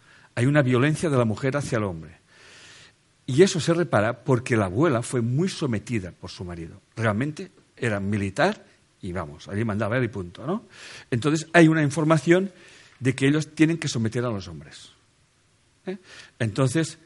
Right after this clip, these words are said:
los hombres se acercan. Pero su información es, si te acercas, es una, son taran-, es una tarántula negra esa señorita. Para que ponga, eh, entonces los hombres se acercan, es una chica muy guapa,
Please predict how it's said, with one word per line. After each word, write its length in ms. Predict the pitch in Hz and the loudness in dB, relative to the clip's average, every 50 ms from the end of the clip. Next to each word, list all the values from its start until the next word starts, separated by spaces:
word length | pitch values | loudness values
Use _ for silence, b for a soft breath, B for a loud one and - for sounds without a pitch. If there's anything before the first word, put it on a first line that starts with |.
| b b b b b | b b b b b
los 200 | 131 123 107 143 | -4 -2 0 2
hombres 480 | 190 208 180 123 107 110 127 - - - _ _ _ | 2 2 2 0 -2 -4 -6 -10 -16 -20 _ _ _
se 180 | - - - | -10 -4 -4
acercan. 560 | 113 98 - - 143 123 110 - 90 76 73 71 _ _ _ _ _ _ _ _ _ _ _ _ _ _ _ _ _ b b b b b b b b | -4 -2 -2 -2 -2 -2 -2 -6 -12 -14 -14 -18 _ _ _ _ _ _ _ _ _ _ _ _ _ _ _ _ _ b b b b b b b b
Pero 180 | - 156 151 151 | 0 2 2 4
su 140 | 139 160 156 | 4 4 2
información 640 | 156 143 156 160 151 139 156 147 - 185 190 190 170 | 2 4 2 0 2 2 2 2 2 2 2 2 4
es, 240 | 151 139 117 - B B B | 2 2 0 -2 B B B
si 240 | - - - 123 107 | -14 -6 -6 -6 -2
te 120 | - 120 | 0 -2
acercas, 640 | 98 - - 165 185 175 - 226 233 233 - - - _ _ _ _ _ _ _ _ - - - - - - - _ _ _ _ _ - - - - - - - - - - - _ _ _ _ _ _ _ b b b b b b b _ | -2 0 2 0 0 0 0 -4 -4 -4 -6 -12 -18 _ _ _ _ _ _ _ _ 4 4 4 2 -2 -8 -16 _ _ _ _ _ -20 -20 -20 -20 -20 -20 -20 -20 -20 -20 -20 _ _ _ _ _ _ _ b b b b b b b _
es 80 | 127 131 | -4 -2
una, 140 | 160 170 | 0 0
son 200 | 143 - 170 165 | 0 0 0 4
taran-, 320 | - 160 151 160 165 156 - - | 6 8 8 8 8 4 0 -2
es 120 | 156 147 | 0 2
una 120 | 175 170 | 2 2
tarántula 460 | - 156 147 156 160 - 160 156 147 127 | 4 4 4 4 4 4 6 6 6 6
negra 340 | 123 117 101 92 82 80 | 6 4 4 2 0 -2
esa 160 | 85 - 113 101 | -4 -6 -6 -6
señorita. 600 | - 107 98 101 98 90 82 80 80 76 - - _ _ _ _ _ _ _ b b b b b b b b b b b b _ | -4 -6 -6 -6 -6 -8 -8 -10 -12 -16 -18 -20 _ _ _ _ _ _ _ b b b b b b b b b b b b _
Para 160 | _ 117 113 101 | _ 0 2 2
que 100 | 107 98 | 2 0
ponga, 260 | 127 123 131 131 120 | 2 2 4 4 4
eh, 180 | 110 117 104 B B B B | 4 2 0 B B B B
entonces 180 | B - 156 156 | B 0 2 4
los 140 | 175 160 180 | 6 8 8
hombres 180 | 202 220 202 | 8 6 6
se 80 | - 170 | 6 6
acercan, 420 | 127 113 147 131 - 95 78 78 - | 6 8 6 6 4 0 -6 -8 -10
es 80 | - | -10
una 60 | 110 101 | -10 -8
chica 180 | - 127 151 | -4 -2 0
muy 120 | 160 170 151 | 2 4 6
guapa, 360 | 135 117 - - 82 80 | 6 4 4 2 -6 -12